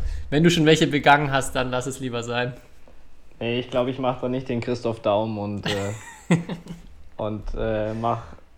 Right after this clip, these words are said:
Speaker 2: mach eine Haarprobe, obwohl ich weiß, dass ich Kokain genommen hab. <laughs> Das würde
Speaker 1: Ist
Speaker 2: mir, glaub ich,
Speaker 1: clever.
Speaker 2: nicht passieren. <laughs>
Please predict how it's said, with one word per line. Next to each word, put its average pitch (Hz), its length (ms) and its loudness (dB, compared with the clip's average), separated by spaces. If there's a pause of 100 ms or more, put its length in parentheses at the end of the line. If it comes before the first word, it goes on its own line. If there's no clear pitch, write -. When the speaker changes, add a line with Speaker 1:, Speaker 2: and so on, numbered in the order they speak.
(140)
Speaker 2:
mach 117 220 -2
eine 120 120 -4
Haarprobe, 120 560 -2
obwohl 113 360 -2
ich 113 120 -8
weiß, 117 280 -2
dass 107 180 -6
ich 110 100 -8
Kokain 110 460 -6
genommen 107 320 -6
hab. 101 80 -8 (1900)
<laughs> - 80 0
Das 127 180 2
würde 123 160 0
Speaker 1:
Ist 123 60 0
Speaker 2:
mir, 123 80 2
glaub 143 160 4
ich, 135 60 4
Speaker 1:
clever. 127 100 2
Speaker 2:
nicht 127 100 -2
passieren. - 360 -8 (280)
<laughs> 139 160 0